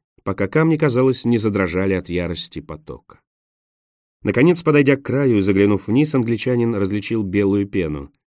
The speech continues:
«Добрались», — с удовлетворением заметил он и объяснил Али по-арабски, что от него требуется. Чтобы определить точное место, где следовало соорудить подъемник, Николас забрался на холщовое сиденье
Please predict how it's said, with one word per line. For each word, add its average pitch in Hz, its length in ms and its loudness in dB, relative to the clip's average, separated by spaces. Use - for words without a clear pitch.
«Добрались», — 127 920 0
с - 120 -14
удовлетворением 92 640 0
заметил 82 480 -4
он 170 320 -4
и 101 140 0
объяснил 98 420 0
Али 92 180 2
по-арабски, 90 640 -6
что 95 220 -4
от 85 100 -6
него 82 180 -6
требуется. 69 640 -16
Чтобы 160 260 2
определить 143 460 2
точное 101 420 0
место, 90 500 -6
где 87 160 -4
следовало 95 460 -4
соорудить 92 480 -4
подъемник, 90 640 -6
Николас 151 380 2
забрался 131 480 2
на 113 100 0
холщовое 110 540 -2
сиденье 104 600 -4